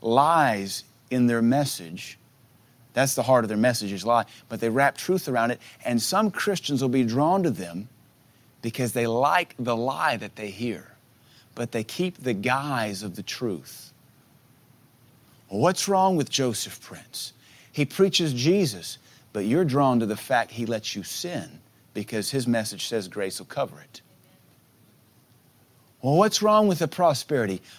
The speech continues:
Oh, you're drawn to prosperity because you're in lust of money and greed, and yeah, they preach Jesus too, but you like the fact that you can drive anything you want to and dress any way you want to,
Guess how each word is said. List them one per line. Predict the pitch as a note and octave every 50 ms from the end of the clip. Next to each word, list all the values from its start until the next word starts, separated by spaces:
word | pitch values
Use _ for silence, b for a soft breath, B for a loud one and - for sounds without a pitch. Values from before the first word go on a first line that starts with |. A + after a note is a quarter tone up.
| B -
Oh, | A#2+ A#2+
you're | A#2 B2 F3 A3+ G3+
drawn | D#3 D#3+ D#3 D3 C#3+ C#3
to | B2+
prosperity | A#2 - D3+ C#3+ C3+ C3 - - D#3 D3 C#3+ B2+
because | A#2 B2 - - A#2+ G#2+ G2
you're | A#2 D3 D#3
in | C3 A2+ A2+
lust | A#2+ B2+ B2+ A#2+ - - A2
of | F2+ G#2
money | A2 A#2 C#3 C#3+ C3+ B2 A2 G2+
and | F#2+ G2
greed, | F2+ - C3 D3+ D3+ B2 A2 G#2 - B B B B B B
and | B G#2 A2
yeah, | B2 C#3 D3+
they | D3+ D3 C3
preach | - - D#3+ C#3 A#2 - -
Jesus | A2 B2 D3 E3+ E3 B2+ A#2+ A2 -
too, | - - - F3+ F3 C3+ A2 B B B B B
but | F#2+ F#2 -
you | - F3 E3+
like | D3+ C3+ A#2+ -
the | A2+ G#2+
fact | - - B2 A2+ A2 -
that | G2 F2+
you | A#2+ B2+
can | A#2 - G#2+ G2
drive | G2 A#2 A#2+ B2 B2+ A#2+ A2
anything | A#2+ A#2 A2 G2 A#2 A#2 A2+ A2
you | A#2 A#2
want | A2+ A2+ A#2 A#2 -
to | - B2+ A#2+ G#2+
and | G2 F#2+
dress | G#2 B2 B2+ A#2 - -
any | A#2+ A#2
way | A2+ A#2 A2+ A2
you | A2 A2
want | A2 A2 A2+ - -
to, | - A#2 G#2+